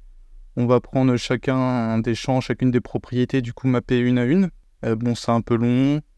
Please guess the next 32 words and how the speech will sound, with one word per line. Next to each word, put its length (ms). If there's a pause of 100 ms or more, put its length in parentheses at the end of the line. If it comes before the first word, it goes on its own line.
(140)
c'est 180
fastidieux. 720 (480)
Faut 140
tester 340
qu'on 140
s'est 160
pas 140
trompé, 560
euh, 120
sur, 420
euh, 220 (500)
les 80
différents 460
noms, 180
qu'on 140
met 120
p-, 140 (160)
qu'on 140
met 100
bien 220
les, 360 (140)
les 160
bonnes 180
propriétés 540
au 60
bon 160
endroit. 320 (560)
Ça, 160
c'est 100
la 120
solution 380
un. 120